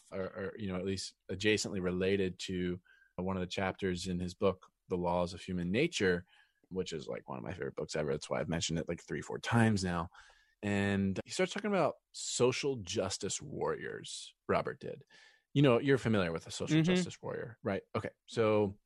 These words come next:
Speaker 1: you know, they're, he start-, and he starts talking like, "Oh, they're, they're always, they're always so in favor of the right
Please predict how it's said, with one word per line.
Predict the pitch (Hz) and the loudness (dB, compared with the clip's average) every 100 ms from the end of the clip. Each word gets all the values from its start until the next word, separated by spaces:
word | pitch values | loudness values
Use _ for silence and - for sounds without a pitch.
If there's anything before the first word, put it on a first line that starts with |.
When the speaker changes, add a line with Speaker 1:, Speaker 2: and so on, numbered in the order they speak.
| - | -8
Speaker 1:
you | |
know, | 87 | -2
they're, | 92 120 - - - _ _ _ _ | 2 2 2 -14 -20 _ _ _ _
he | 131 | -4
start-, | 127 170 | 0 2
and | 156 | 2
he | 147 | 0
starts | - 165 | 0 -2
talking | - 156 117 | -2 -4 -2
like, | 90 98 | -2 0
"Oh, | 131 127 | 2 2
they're, | 98 90 - _ _ - | 0 -4 -6 _ _ 0
they're | 117 | 2
always, | 170 202 135 - - - - | 4 2 0 -6 -20 -18 -8
they're | 160 | -4
always | 254 247 | -2 -2
so | - 147 165 | -2 -2 0
in | 180 | 0
favor | 147 - - 101 113 117 113 | -2 -6 -6 -2 -2 -2 -4
of | |
the | 95 | -4
right | 87 120 | -6 -4